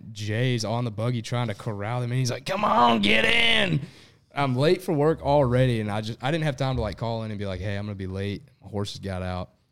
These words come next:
So apparently, somebody left a gate open at his house. All of his horses got out, got down McCall Road, and they came over,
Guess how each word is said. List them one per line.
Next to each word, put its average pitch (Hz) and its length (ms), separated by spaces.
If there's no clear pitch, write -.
So 117 120
apparently, 131 500
somebody 135 280
left 127 180
a 113 60
gate 113 260
open 120 220
at 107 80
his 120 200
house. 151 400
All 135 200
of 143 60
his 135 100
horses 131 320
got 120 240
out, 113 420
got 123 320
down 120 340
McCall 117 300
Road, 113 320
and 110 100
they 104 80
came 139 440
over, 120 420